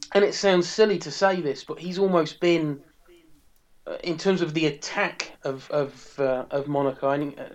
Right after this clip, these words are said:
anyway, he's, he's been the one that sort of stayed under the radar. I mean, he's quite a shy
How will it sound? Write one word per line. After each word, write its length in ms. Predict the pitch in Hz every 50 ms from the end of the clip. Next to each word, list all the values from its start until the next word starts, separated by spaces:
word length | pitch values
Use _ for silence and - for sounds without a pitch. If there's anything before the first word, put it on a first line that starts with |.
| - -
anyway, 380 | 156 151 151 143 139 135 127 135
he's, 260 | 147 175 165 175 170 170
he's 240 | - 196 196 175 156
been 220 | - 180 175 165
the 80 | 160 151
one 180 | 156 160 156
that 160 | 156 151 - -
sort 160 | - 160 151
of 40 | -
stayed 340 | - - 165 156 156 151 160
under 180 | 160 156 147
the 120 | 139 143 139
radar. 440 | 156 160 160 160 151 131 127 120 123 127
I 80 | 127
mean, 140 | 139 147 147
he's 80 | 143 -
quite 260 | - - 170 160 147
a 160 | 147 139 139 - _ - - - _ _ _ _ _ _ _ _ _ _ _ _ _ _ _ _ _ _ _
shy 580 | - - - - 156 151 151 147 135 127 117